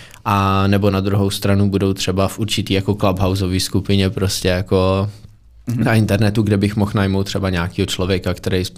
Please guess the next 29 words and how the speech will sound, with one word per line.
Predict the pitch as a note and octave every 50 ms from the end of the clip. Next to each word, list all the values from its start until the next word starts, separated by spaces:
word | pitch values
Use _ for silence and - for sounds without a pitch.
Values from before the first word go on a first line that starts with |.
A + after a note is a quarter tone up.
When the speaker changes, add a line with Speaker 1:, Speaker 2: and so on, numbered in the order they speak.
| - -
Speaker 1:
si | - - G2
tam | - F2 F2+ F2+
o | F2
tom, | F2 F#2 F2+ F#2+ - -
který | - - G2+ F#2+ F#2+ F2+
tam | - F#2+ F#2+ F2+
o | F#2
tom | - F#2 F#2
jako | F#2 F#2 - G2
bude | G2 G2 F#2 F2+
mluvit. | F#2 F#2 F#2 F#2 F#2 - - - - - - - - - - - -
A | A#2
nebo | A2+ A2 G#2+ G#2+
na | G#2 G#2
druhou | G2+ G2+ G2+ G2+
stranu | - - G2+ G2 G2+ G2
budou | G2 G#2 G2+ G2+ G2
zase | G2 G2 - G2+
třeba | F#2+ - - G2+ G2 F#2
jako | F#2+ - G#2+
na | G2 G2+ -
Instagramu | G2+ G2+ G2+ - - G#2 G2+ G2+ F#2+ F#2+ G2 G2+ G2+ F#2+
vlastně, | F#2 F2+ G#2 - - - G2 F#2 F#2 F#2+ F#2+ G2
kde | G2+ G#2 G#2 F#2
bych | F#2+ F#2+ - -
na | F#2+ F#2
ně | F#2 F#2
mohl | F#2+ F#2 - -
jako | F2+ - - G2 F#2 -